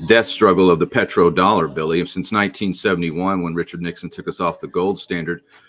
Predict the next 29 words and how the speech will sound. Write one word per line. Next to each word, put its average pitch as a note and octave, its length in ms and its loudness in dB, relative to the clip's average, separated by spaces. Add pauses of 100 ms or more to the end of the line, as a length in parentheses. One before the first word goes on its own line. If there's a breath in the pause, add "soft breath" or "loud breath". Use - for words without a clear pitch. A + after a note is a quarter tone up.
(140 loud breath)
we A2 100 0
were G#2+ 120 -2
looking A2 340 0
for G2+ 180 -4
a F#2 60 0
way F#2 200 2
to E2+ 100 -4
tie F#2+ 280 -4
our F2 140 -2
dollar F#2 320 -2
to E2+ 100 -10
something, C3+ 440 -6
some G2 200 -10
kind F#2 180 -6
of F2+ 60 -8
commodity. F2 540 -6
And E2+ 100 -8
of D#2 60 -16
course, F#2 240 -6
that F2+ 180 -10
came E2+ 320 -10 (400 soft breath)
out F2 140 -4
of F2 80 -4
the F2 80 -8
mind F2 320 -4
of E2+ 80 -10
Henry F2 260 -8
Kissinger. F2 680 -6 (400)
Um, D#2+ 500 -10